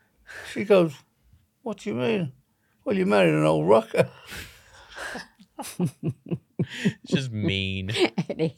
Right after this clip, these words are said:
Speaker 3: is.
Speaker 2: What has been, okay, well, to that, what has been the meanest thing anyone has ever said to you, like, fan or paparazzi or anything like that?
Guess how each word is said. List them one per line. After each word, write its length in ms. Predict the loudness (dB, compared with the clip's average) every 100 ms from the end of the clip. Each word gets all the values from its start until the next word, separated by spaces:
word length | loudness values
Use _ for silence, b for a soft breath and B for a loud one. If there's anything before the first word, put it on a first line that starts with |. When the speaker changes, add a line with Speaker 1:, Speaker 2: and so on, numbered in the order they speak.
| -10
Speaker 3:
is. 240 | -12 -12 -14 -14 -16 b b b b
Speaker 2:
What 220 | 6 6
has 100 | 6
been, 300 | 4 4 4
okay, 400 | 0 2 4 4
well, 200 | 2 -2
to 140 | 2 4
that, 300 | 6 6 4
what 180 | 4 4
has 120 | 2
been 160 | -2 -4
the 60 |
meanest 500 | -4 -2 -2 -2 -2
thing 380 | 0 2 2 -2 -8 b b -2
anyone 440 | 2 4 4 4
has 160 | 4 4
ever 180 | 4 4
said 280 | 4 2
to 100 | 2
you, 280 | -2 0 0
like, 300 | 2 2 0
fan 460 | -2 2 4 4 2
or 100 | 0
paparazzi 920 | 0 -2 2 4 6 4 -4 -2 0
or 80 | 0
anything 280 | -2 -4 -2
like 180 | -2
that? 300 | 0 0 0